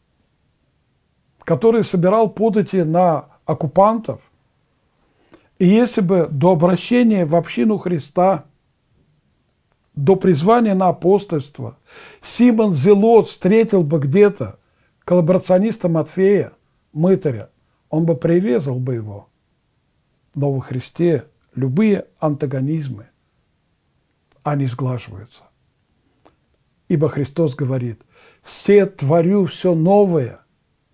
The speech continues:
Посему те, которые возвращаются к вещественным началам падшего мира, они совершают акт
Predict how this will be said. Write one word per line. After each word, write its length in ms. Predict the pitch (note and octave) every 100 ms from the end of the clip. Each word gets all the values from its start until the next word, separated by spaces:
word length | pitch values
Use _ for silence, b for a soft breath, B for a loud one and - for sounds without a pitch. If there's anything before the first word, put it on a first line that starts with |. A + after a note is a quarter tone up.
| _ _ _ _ _ _ _ _ _
Посему 380 | - C3 D#3+ E3+
те, 160 | E3 F3
которые 600 | D3+ B2+ D3+ D3 C3 C3 _ -
возвращаются 1040 | C#3 B2+ A#2+ - G3 A3 F#3 - - - _ _ _ _ _ _ _ _ _ _ _ _ _ _ _ _ _ _ _
к 340 | - C#3+ B2 - _ _ _ _
вещественным 760 | C3+ C3+ - A3+ G#3+ F#3+ E3+ E3
началам 540 | D3 C3+ E3 D3 B2
падшего 480 | - D#3 - C#3 B2+
мира, 440 | B2+ C#3+ D3 G#2+ _ _ _ _ _ _ _ _
они 220 | - C#3+ C#3+
совершают 640 | - C3 - C#3+ B2+ - _ _ -
акт 360 | C3+ - _